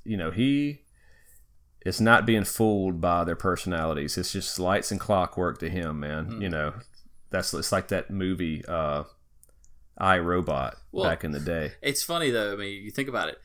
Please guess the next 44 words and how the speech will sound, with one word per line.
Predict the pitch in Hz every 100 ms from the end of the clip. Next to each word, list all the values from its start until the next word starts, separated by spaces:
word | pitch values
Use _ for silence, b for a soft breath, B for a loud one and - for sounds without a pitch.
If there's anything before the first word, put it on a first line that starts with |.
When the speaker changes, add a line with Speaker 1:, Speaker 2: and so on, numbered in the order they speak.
| - -
Speaker 2:
He's | 110 107
only | 104 104
done | 120 147
this, | 131 - 107 -
what, | 107 95 -
eleven | 98 98 104 107
times | 135 147 156 131
now | 107 101
if | 98
you | 107
follow | - 107 101
the | 95
Mega | 98 101 95
Man | 95
Speaker 1:
Oh, | 85 85 78
more | - 87
than | 98
Speaker 2:
series. | 139 117
Speaker 1:
that. | 95 92 131
Speaker 2:
Well, | 135
it's | 120
more | 160 170
than | 127
that, | 123 117
but | 110
if | -
you |
just | 120 127
follow | - 127 117
the | 107
Mega | 110 110
Ma-, | 104
the | - 101
regular | 107 107 101
Mega | 101 98
Man | 95 95
series | 95 95 92
and | 95
don't | 95 82
add | 90 92
in | 90
the | 78
X | 95 - -
series, | 90 64 58 57 - -